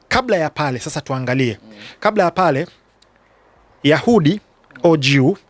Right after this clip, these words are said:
Speaker 1: Christians, Wakristo na Waislamu walikuwa wana coexist kwa amani sana,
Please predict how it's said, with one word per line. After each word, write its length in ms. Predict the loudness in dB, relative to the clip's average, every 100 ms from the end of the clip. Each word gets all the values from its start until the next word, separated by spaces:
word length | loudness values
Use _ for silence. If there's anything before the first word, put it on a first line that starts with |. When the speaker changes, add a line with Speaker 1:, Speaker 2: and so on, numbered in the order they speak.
| -4 -4 _ _ _ _ -2
Speaker 1:
Christians, 640 | 2 2 2 0 0 -4 -2
Wakristo 480 | -2 2 0 2 0
na 100 | 2
Waislamu 480 | 2 2 2 0 -4 _ -20 -2
walikuwa 420 | 0 0 2 2
wana 200 | 2 0
coexist 840 | -4 0 0 0 2 2 2 -4 -20 _ _
kwa 260 | 0 2
amani 400 | 2 2 0 0
sana, 440 | 0 2 0 0